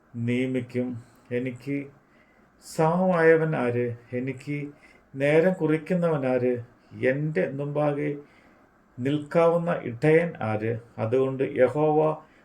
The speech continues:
ബാബേലിനെക്കുറിച്ച് ആലോചിച്ച ആലോചനയും കൽദായയുടെ ദേശത്തെക്കുറിച്ച് നിരൂപിച്ച നിരൂപണങ്ങളും കേൾപ്പീൻ. ആട്ടിൻകൂട്ടത്തിൽ ചെറിയവരെ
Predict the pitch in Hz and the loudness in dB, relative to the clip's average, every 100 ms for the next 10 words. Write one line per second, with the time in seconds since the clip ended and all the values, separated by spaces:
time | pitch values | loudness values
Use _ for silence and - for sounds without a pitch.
0 | _ 127 127 139 147 160 185 190 190 190 | _ -2 2 4 4 4 4 4 0 -2
1 | 160 160 156 156 - _ 117 123 139 160 | -4 -2 -4 -4 -6 _ -10 -4 4 4
2 | 165 160 - 170 117 127 139 151 160 160 | 4 0 -4 -4 -2 -4 2 6 4 4
3 | 147 143 143 143 _ _ _ _ _ - | -4 -4 -6 -12 _ _ _ _ _ -4
4 | 147 143 147 151 175 180 180 175 139 135 | 0 2 0 0 2 2 4 2 2 4
5 | 139 156 156 175 165 151 147 143 135 131 | 2 2 -2 -2 -2 -2 -4 -6 -4 0
6 | 151 151 160 160 151 131 131 156 151 160 | -2 -2 -4 -2 -2 -2 0 0 0 0
7 | 156 151 156 - _ _ 120 117 - 120 | 0 -2 -6 -10 _ _ -6 -6 -4 -4
8 | 120 - _ - _ _ 135 156 156 196 | -4 -10 _ -20 _ _ 0 0 0 -4
9 | 190 180 165 165 165 165 160 - 143 147 | -2 -2 -2 -2 -2 -4 -4 0 0 2
10 | 170 170 165 165 | 4 4 4 2